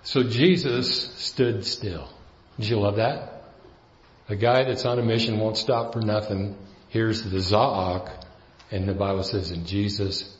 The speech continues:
stood still." He commanded him to come. "What do you want?" "I want to receive my sight." I bet you he didn't start that day thinking he was gonna see at the end of the day.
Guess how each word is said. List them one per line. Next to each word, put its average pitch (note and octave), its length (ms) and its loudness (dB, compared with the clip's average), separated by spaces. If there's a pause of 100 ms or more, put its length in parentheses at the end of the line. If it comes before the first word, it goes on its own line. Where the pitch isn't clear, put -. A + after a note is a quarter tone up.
stood F2 440 -10
still." - 280 -12 (1700)
He F#2+ 100 -8
commanded G2 540 0
him F2 200 -4
to - 80 -12
come. E2 300 -6 (1120)
"What G#2 120 -2
do G#2+ 60 0
you G2 80 0
want?" G2+ 400 0
"I F#2 60 -10
want F#2 180 -4
to F2 80 -4
receive F2+ 340 -4
my E2 160 -8
sight." - 320 -12 (1600)
I G#2 60 -6
bet A2+ 260 0
you A2 60 2
he G#2 60 2
didn't G2+ 220 0
start G#2+ 360 0
that F#2+ 220 -2
day F#2+ 180 0
thinking F#2+ 360 -6
he F#2+ 100 -2
was F#2+ 140 -2
gonna F2 200 -4
see G2 300 -2
at - 120 -6
the F2+ 100 -4
end F#2 180 -2
of D#2 80 -10
the D#2 120 -10
day. E2 340 -12